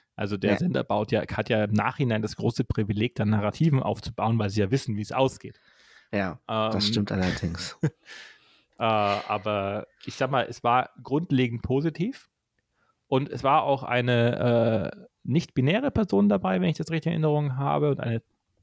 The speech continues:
Speaker 1: Transperson.
Speaker 2: Nee, sie
Speaker 1: Nee,
Speaker 2: war keine
Speaker 1: nicht
Speaker 2: Transperson, ähm, aber sie, ähm, hat, äh, viele Transpersonen als Freunde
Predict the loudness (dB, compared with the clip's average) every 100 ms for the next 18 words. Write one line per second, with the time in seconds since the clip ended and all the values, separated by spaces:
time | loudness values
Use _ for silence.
0 | -20 -12 -6 -2 -2 -4 -12 -10 -6 -6
1 | -8 -12 -10 -6 -8 -10 _ _ -20 -20
2 | -20 -2 2 4 4 4 4 4 2 0
3 | 2 2 2 0 0 2 0 0 -2 -2
4 | 0 2 2 4 4 2 4 2 2 0
5 | 2 6 6 4 4 6 6 6 4 2
6 | 2 4 2 2 0 0 0 0 4 2
7 | 2 0 2 0 0 -2 -2 -2 -4 -4
8 | -4 -2 2 2 2 -2 0 2 4 4
9 | 2